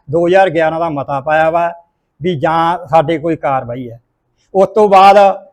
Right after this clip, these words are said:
ਜਦੋਂ ਪੰਚਾਇਤ ਖਾਰਜ ਹੋ ਗਈ, ਪ੍ਰਬੰਧਕ ਲੱਗ ਗਿਆ, ਇਹ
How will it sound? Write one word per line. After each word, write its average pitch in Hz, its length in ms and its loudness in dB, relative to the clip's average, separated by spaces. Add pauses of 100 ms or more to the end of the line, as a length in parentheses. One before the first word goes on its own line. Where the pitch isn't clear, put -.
(100)
ਜਦੋਂ 196 560 0 (420)
ਪੰਚਾਇਤ 185 640 2
ਖਾਰਜ 170 320 2
ਹੋ 175 140 0
ਗਈ, 185 240 -2 (1040)
ਪ੍ਰਬੰਧਕ 196 380 2
ਲੱਗ 175 240 2
ਗਿਆ, 170 360 0 (580)
ਇਹ 190 260 2